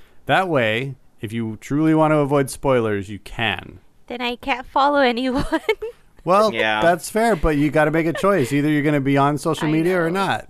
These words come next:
Speaker 1: It's, uh, there's no way to
Speaker 2: Ugh.
Speaker 1: filter out what you don't wanna see.
Speaker 2: That, you know what? That is probably something,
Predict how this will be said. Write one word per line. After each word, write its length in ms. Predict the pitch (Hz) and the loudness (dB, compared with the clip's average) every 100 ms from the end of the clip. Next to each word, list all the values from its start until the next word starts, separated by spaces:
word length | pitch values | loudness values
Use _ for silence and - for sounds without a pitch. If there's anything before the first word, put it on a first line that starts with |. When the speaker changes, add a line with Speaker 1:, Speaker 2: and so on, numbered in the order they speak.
| 131 | -14
Speaker 1:
It's, 320 | 135 131 123 - | -6 -6 -6 -14
uh, 80 | 127 120 | -12 -12
there's 320 | 120 139 117 | -6 -6 -4
no 240 | 131 143 160 | -2 0 2
way 220 | 156 151 143 | 4 4 4
to 40 | 120 | 0
Speaker 2:
Ugh. 40 | |
Speaker 1:
filter 440 | - 131 - 120 | 0 -4 -2 0
out 260 | 117 113 113 | 2 2 0
what 200 | 113 110 | -8 -8
you 100 | 107 | -6
don't 180 | 110 110 | -6 -6
wanna 240 | 101 101 | -6 -8
see. 380 | 98 104 92 90 _ _ _ _ _ _ _ _ - - _ | -10 -12 -12 -12 _ _ _ _ _ _ _ _ -20 -20 _
Speaker 2:
That, 260 | 269 359 403 | -6 -4 -6
you 160 | - 285 | -6 -6
know 120 | 302 | -4
what? 220 | 294 359 - | -2 -4 -4
That 200 | - 311 | -4 -2
is 120 | 403 - | -4 -4
probably 360 | 339 320 320 | -4 -2 -2
something, 640 | 294 285 277 311 302 285 | -6 -8 -8 -12 -16 -20